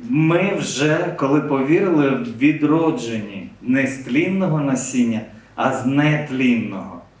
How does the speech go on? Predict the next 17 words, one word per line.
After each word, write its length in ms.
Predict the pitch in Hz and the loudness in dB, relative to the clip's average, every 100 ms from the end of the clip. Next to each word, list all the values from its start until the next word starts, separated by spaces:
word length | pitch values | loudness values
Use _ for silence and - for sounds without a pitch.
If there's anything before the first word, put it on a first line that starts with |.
| _ | _
Що 280 | - - 143 | -12 -4 -4
ж 180 | - - | -4 -6
це 80 | 147 | -6
за 160 | 139 | -4
насіння? 640 | 139 139 - 131 110 95 87 - - - - _ _ _ - - - - | -2 -2 -4 -6 -6 -6 -10 -14 -20 -20 -20 _ _ _ -20 -20 -20 -8
Це 200 | 127 120 | -2 -2
живе 880 | - 117 117 98 107 127 143 135 101 | -2 -2 -2 -2 -2 2 2 0 -4
Боже 420 | 117 123 117 117 | -2 -2 -4 -8
Слово, 680 | - - 120 117 98 87 - - - _ _ _ | -8 -4 0 0 -2 -8 -14 -20 -20 _ _ _
що 280 | - 123 117 | -12 -10 -4
перебуває. 1000 | 117 113 110 117 107 123 107 95 90 - - - _ | -4 -4 -4 -2 0 0 0 -2 -8 -14 -20 -20 _
І 100 | 117 | -6
не 140 | 110 92 | -4 -6
просто 680 | 107 113 165 - - 170 | -6 0 0 -2 -4 -6
перебуває, 920 | 160 151 147 127 135 123 110 92 92 107 | -2 0 0 0 0 2 2 0 -4 -6
а 40 | |
перебуває 1040 | - 117 107 92 101 98 120 120 117 104 | -6 -4 -4 -6 -8 -2 0 2 0 -4